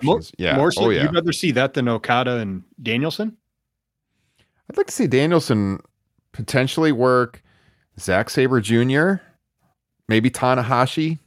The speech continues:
Speaker 2: But to, to me, Okada and Punk is the match I wanna see right now.
Speaker 1: Yeah, I would have said Punk and Tanahashi and then do Okada and Danielson. Although I, I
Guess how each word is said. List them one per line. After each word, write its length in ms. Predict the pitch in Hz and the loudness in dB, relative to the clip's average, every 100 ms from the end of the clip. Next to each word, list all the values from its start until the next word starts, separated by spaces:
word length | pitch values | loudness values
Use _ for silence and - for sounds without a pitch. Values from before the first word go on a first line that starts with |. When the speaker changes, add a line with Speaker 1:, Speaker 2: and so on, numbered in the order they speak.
| _ _ _ _ _ _ _ _ _ _ _ _ _ _ _ | _ _ _ _ _ _ _ _ _ _ _ _ _ _ _
Speaker 2:
But 280 | - 110 - | -4 -4 -4
to, 100 | - | -6
to 200 | 160 - | -6 -4
me, 200 | 170 233 165 | -2 0 0
Okada 600 | 127 - 123 131 131 113 | 0 0 0 2 2 0
and 140 | 92 | -2
Punk 240 | - 98 | -4 -2
is 140 | 87 73 | -4 -4
the 80 | 82 | -4
match 340 | 80 71 - | -2 -2 -2
I 40 | 67 | -6
wanna 220 | 64 57 | -6 -8
see 180 | - 58 | -8 -6
right 220 | 50 50 | -6 -6
now. 100 | 50 50 | -10 -8
Speaker 1:
Yeah, 160 | - 120 | -4 -2
I 80 | 170 | 0
would 140 | 202 | 0
have 80 | 143 | 0
said 260 | - 107 92 _ - | -4 -6 -10 _ -4
Punk 300 | 143 156 117 | -2 0 -2
and 100 | 101 | -4
Tanahashi 680 | 107 101 - 104 107 - 101 | -6 -6 -6 -6 -6 -6 -4
and 100 | 110 | -4
then 140 | 110 | -4
do 180 | 107 104 | -4 -6
Okada 460 | 92 120 110 104 95 | -4 -2 0 -2 -6
and 240 | 87 85 _ | -10 -16 _
Danielson. 460 | 117 117 107 - 143 | -6 -4 -4 -4 -2
Although 300 | 170 160 131 | 0 0 0
I, 260 | 139 | -2
I 60 | 139 | 0